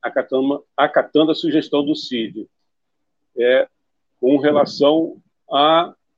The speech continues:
redução, à estimativa, é uma estimativa, a gente repete, de redução do número de habitantes,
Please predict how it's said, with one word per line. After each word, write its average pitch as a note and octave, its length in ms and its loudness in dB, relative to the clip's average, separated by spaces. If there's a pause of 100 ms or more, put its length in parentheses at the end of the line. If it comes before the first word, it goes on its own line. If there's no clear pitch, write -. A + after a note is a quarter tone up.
(180)
redução, F#3 640 2
à D#3+ 80 2
estimativa, G3+ 960 -4 (640)
é G#2 80 -2
uma A2+ 160 -2
estimativa, E3 720 -2
a - 20 0
gente A2+ 220 -8
repete, E3 640 0 (520)
de C3 120 -6
redução F#3 680 2
do F#3 120 -4
número G#3 260 -2
de G#3+ 80 -2
habitantes, G#3 680 -2